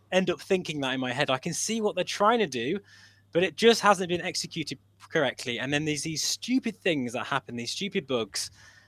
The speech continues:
Um, and unfortunately, uh, Sim Update seven, which is what this update is, is no different in terms of sort of the,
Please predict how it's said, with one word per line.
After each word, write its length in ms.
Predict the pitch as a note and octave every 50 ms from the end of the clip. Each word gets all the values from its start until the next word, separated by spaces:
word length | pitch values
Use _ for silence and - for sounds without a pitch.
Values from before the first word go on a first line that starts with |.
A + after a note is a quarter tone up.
| _ _ _ _ -
Um, 420 | B2+ B2 B2 B2 B2 B2 A#2+ B2 A#2+ - -
and 260 | C#3 C#3 C#3 C#3 C#3
unfortunately, 680 | C#3+ C#3 - F#3 F3 - - - D#3 C#3+ C#3 C3+ C3 - - - -
uh, 140 | D3 C#3
Sim 280 | C3+ - - - F#3 F3
Update 440 | C#3 D#3+ D#3 - - D3 C3 B2 -
seven, 300 | - - - C3+ B2+ A#2
which 200 | B2 B2 - -
is 100 | A#2 - -
what 160 | A#2+ - -
this 320 | B2 A#2 - - - - -
update 280 | B2 - - B2 A#2 - A#2
is, 160 | B2 B2 -
is 160 | C3 B2 A#2+ -
no 140 | C#3 C3
different 480 | B2+ - C#3+ C3+ - B2+ A2 G2+ G2 - _ A#2+
in 100 | A2+ G#2+
terms 340 | - B2+ A#2+ A2+ A2+ G#2
of 80 | A#2 G#2+
sort 180 | - - B2+ A2+
of 100 | A2+ G#2
the, 280 | A#2 A2+ A2 G#2+ G#2+